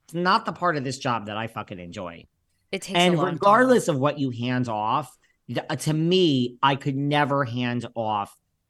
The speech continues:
Speaker 1: Like, I, there, listen, there are plenty of people that do this that get shown the, the questions. They are handed, this is what Meghan Markle is accused of, even though Andy just defended her. Like, they, they get the questions and then they read them, and that's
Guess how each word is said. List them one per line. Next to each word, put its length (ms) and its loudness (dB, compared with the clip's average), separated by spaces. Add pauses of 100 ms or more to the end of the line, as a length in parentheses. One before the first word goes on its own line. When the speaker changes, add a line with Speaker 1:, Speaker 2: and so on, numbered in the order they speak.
Speaker 1:
Like, 280 2
I, 360 4
there, 220 0
listen, 480 -2
there 240 0
are 320 2 (100)
plenty 640 -2
of 140 -8
people 280 -4
that 220 -6
do 420 -2
this 440 -6 (240)
that 240 2
get 340 2
shown 560 0
the, 100 -6
the 200 -8
questions. 520 -4
They 140 -2
are 140 -4 (100)
handed, 380 -2
this 160 -6
is 100 -6
what 120 -6
Meghan 280 0
Markle 320 -2
is 80 -10
accused 400 -10
of, 160 -6 (320)
even 140 2
though 120 4
Andy 320 0
just 220 -6
defended 440 -2
her. 100 -6
Like, 240 -6
they, 140 0
they 120 2
get 240 0
the 60 -6
questions 760 -4
and 160 2
then 380 0 (260)
they 220 4
read 400 4
them, 180 2
and 80 -2
that's 460 -4